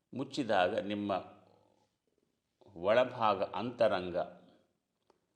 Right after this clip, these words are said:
ಓಂಕಾರ ಶಬ್ದ ನಿಮಗೆ ಕೇಳಿಸುವಂಥದ್ದು.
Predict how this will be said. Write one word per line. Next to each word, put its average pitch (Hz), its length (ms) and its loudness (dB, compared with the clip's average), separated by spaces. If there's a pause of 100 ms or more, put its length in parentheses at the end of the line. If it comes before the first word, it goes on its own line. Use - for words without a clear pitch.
(120)
ಓಂಕಾರ 117 760 2
ಶಬ್ದ 90 360 -8
ನಿಮಗೆ 95 480 -8
ಕೇಳಿಸುವಂಥದ್ದು. 82 1000 -10